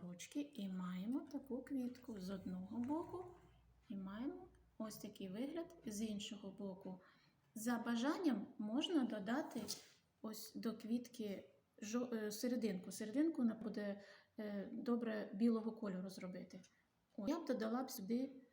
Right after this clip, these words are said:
серединку білого кольору. Це зробити дуже просто. Візьмемо, знову ж таки, підручні засоби. Можете самі вирізати кружечок білого кольору.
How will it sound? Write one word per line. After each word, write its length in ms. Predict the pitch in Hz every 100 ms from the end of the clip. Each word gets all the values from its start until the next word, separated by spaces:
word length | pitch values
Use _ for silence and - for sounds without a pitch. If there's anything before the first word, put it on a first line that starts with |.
| _
серединку 580 | - 233 220 196 240 233
білого 440 | 196 214 214 220
кольору. 420 | - 196 185 185 - - - - - _ _ _
Це 180 | - 240
зробити 480 | 226 202 196 190
дуже 460 | 233 214 208 190 190
просто. 540 | - 294 349 - 330 330 - - - - - - - - 233 - - - -
Візьмемо, 680 | 233 233 233 220 202 185 190 -
знову 260 | 233 226 202
ж 100 | -
таки, 200 | - 185
підручні 540 | - 208 208 202 202
засоби. 480 | 190 247 - 220 208
Можете 400 | 233 247 - 196
самі 460 | - 196 226 277 269 - - _ _ _
вирізати 560 | 214 247 226 220 220 220
кружечок 800 | 226 214 220 214 202 196 - - - -
білого 440 | 214 208 196 196 185
кольору. 540 | - 202 269 339